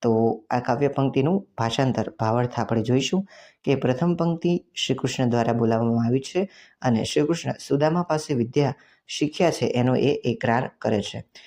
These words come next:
જ્યારે બીજી પંક્તિમાં સુદામા જણાવે છે કે આમ કહીને શ્રી કૃષ્ણએ એમને મોટો કર્યો, એ તેમની એટલે કે શ્રી કૃષ્ણની મહાનતા છે.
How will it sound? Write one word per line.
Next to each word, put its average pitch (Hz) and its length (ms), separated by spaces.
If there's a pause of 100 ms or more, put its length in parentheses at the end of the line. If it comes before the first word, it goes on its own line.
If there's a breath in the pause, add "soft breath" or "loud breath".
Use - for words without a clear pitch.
(260 loud breath)
જ્યારે 131 300
બીજી 127 260
પંક્તિમાં 175 520
સુદામા 123 600 (100)
જણાવે 131 400
છે 113 240 (360 soft breath)
કે 139 140
આમ 131 300
કહીને 165 420
શ્રી 143 220
કૃષ્ણએ 120 560 (300 soft breath)
એમને 135 420
મોટો 143 320
કર્યો, 110 380 (380)
એ 165 100
તેમની 147 460 (200)
એટલે 127 160
કે 127 120
શ્રી 143 180
કૃષ્ણની 135 440
મહાનતા 123 480
છે. - 200